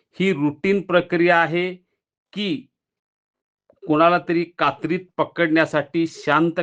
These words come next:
करण्यासाठी या नोटिसा पाठवण्या-, पाठवण्यात आल्या आहेत?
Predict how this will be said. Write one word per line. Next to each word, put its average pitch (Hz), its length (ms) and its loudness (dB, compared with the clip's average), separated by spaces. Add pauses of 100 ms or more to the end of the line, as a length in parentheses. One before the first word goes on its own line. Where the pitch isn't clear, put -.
करण्यासाठी 147 760 -2
या 143 120 2
नोटिसा 135 540 -4
पाठवण्या-, 123 800 -4 (160)
पाठवण्यात 131 640 -2
आल्या 120 240 2
आहेत? 113 200 0